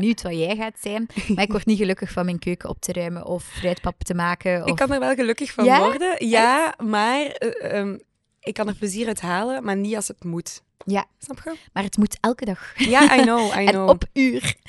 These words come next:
Speaker 2: I know.
Speaker 1: Dus, eh,
Speaker 2: <laughs> Ja.
Speaker 1: de, de fun is echt voor mij volledig daar weg. Maar toch wordt er altijd naar u gekeken, want jij bent degene die de tas voor de crash moet maken. Dus
Speaker 2: Ja, ja, klopt. En die de
Speaker 1: En dat is
Speaker 2: flesjes
Speaker 1: allemaal
Speaker 2: en de pop-up, ja.
Speaker 1: onbetaald werk.
Speaker 2: Zwaar.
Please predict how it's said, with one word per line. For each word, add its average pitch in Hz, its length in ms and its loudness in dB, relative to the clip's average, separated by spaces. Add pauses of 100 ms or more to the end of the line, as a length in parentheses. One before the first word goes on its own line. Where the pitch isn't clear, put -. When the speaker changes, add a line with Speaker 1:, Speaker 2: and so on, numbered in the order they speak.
(140)
Speaker 2:
I 254 40 2
know. 233 140 0
Speaker 1:
Dus, 226 160 2
eh, 285 480 4
Speaker 2:
<laughs> - 80 2
Ja. 262 60 4
Speaker 1:
de, 233 180 4
de 208 120 -6
fun 262 320 -4
is 196 160 -4
echt - 340 -6
voor 175 240 -10
mij 180 280 -6
volledig 180 440 -8
daar 175 200 -12
weg. 180 160 -10 (300)
Maar 196 140 0
toch - 180 0
wordt 262 220 -6
er - 80 -8
altijd - 260 -4
naar 190 160 -4
u - 20 0
gekeken, 185 460 -8
want 180 200 -6
jij 180 140 -6
bent 185 180 -6
degene 180 340 -6
die 175 300 -6 (380)
de 170 400 -4 (240)
tas - 240 -8
voor 180 140 -12
de 170 100 -14
crash - 300 -16
moet - 180 -18
maken. - 300 -14
Dus 202 100 -4
Speaker 2:
Ja, 196 60 -2
ja, 185 260 -2
klopt. - 600 -12
En 196 140 -6
die 185 100 -10
de 185 60 -8
Speaker 1:
En 190 100 -2
dat 185 100 2
is 175 40 0
Speaker 2:
flesjes 180 220 0
Speaker 1:
allemaal 190 140 -2
Speaker 2:
en 185 120 -8
de 175 80 -16
pop-up, - 300 -16
ja. 185 280 -4
Speaker 1:
onbetaald 185 560 -2
werk. - 320 -14 (460)
Speaker 2:
Zwaar. 165 520 -8